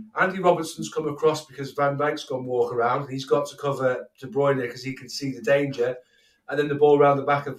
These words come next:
of Andy Robertson is on. And this is because when we tried the, the so-called press, to go back to Conroy's point earlier about it being really poor, they caught f-, they caught four or five Liverpool players in advance of the ball and started playing football behind them.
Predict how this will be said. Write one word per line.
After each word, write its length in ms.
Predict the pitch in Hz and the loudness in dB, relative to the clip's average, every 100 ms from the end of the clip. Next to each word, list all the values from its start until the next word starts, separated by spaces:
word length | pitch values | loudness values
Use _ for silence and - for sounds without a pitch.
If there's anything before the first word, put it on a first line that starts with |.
| - | -10
of 180 | 135 135 | -8 -4
Andy 220 | 131 131 | -4 -4
Robertson 440 | 131 135 143 143 135 | -4 -4 -8 -12 -10
is 140 | 131 | -2
on. 220 | 185 190 - _ _ _ _ | -2 -2 -10 _ _ _ _
And 100 | 123 | -8
this 160 | 143 160 | -6 -6
is 100 | 151 | -8
because 600 | 147 147 165 156 - - _ _ - | -8 2 4 4 0 -12 _ _ -4
when 120 | 147 | -2
we 80 | 156 | -2
tried 380 | 160 160 143 - | 0 2 0 -2
the, 240 | 135 131 - | -2 -4 -8
the 60 | |
so-called 540 | 131 143 135 127 127 107 | -4 -2 -2 -4 -10 -8
press, 400 | 131 - - - | -6 -4 -4 -10
to 60 | 131 | -4
go 140 | 127 | 0
back 200 | 131 - | 0 -2
to 120 | - 123 | -12 -8
Conroy's 480 | 147 143 135 131 | -4 -2 -2 -2
point 280 | - 131 127 123 | -4 -6 -4 -2
earlier 340 | 131 139 160 | 0 4 4
about 220 | 151 131 | 4 0
it 80 | 127 | -2
being 220 | 131 123 | -4 -4
really 260 | 123 131 123 | -2 -2 -4
poor, 440 | 110 139 190 262 - _ _ _ _ _ _ - | -2 4 4 4 -6 _ _ _ _ _ _ -4
they 140 | 143 | -4
caught 420 | - 160 135 131 - | 6 8 8 4 -8
f-, 320 | - - - | -18 -20 -10
they 120 | 143 143 | -6 -4
caught 280 | 139 127 | -4 -4
four 360 | - - 165 165 | -6 -6 0 4
or 40 | 151 | 4
five 420 | 156 151 143 127 | 4 4 4 0
Liverpool 440 | 131 127 135 131 - | -8 -10 -8 -8 -6
players 480 | 135 123 113 - _ - _ _ | -2 0 -2 -8 _ -20 _ _
in 100 | 131 | -10
advance 420 | 123 120 139 143 127 | -6 -2 -2 -2 -10
of 60 | |
the 60 | 127 | -8
ball 300 | 110 139 139 | -2 0 0
and 80 | 113 | -4
started 420 | - 131 123 127 | -2 -4 -4 -10
playing 220 | 123 120 110 | -6 -6 -6
football 440 | 127 117 135 127 | -12 -8 -4 -4
behind 380 | 120 123 123 131 | -2 -2 -2 -2
them. 220 | 147 143 | -6 -8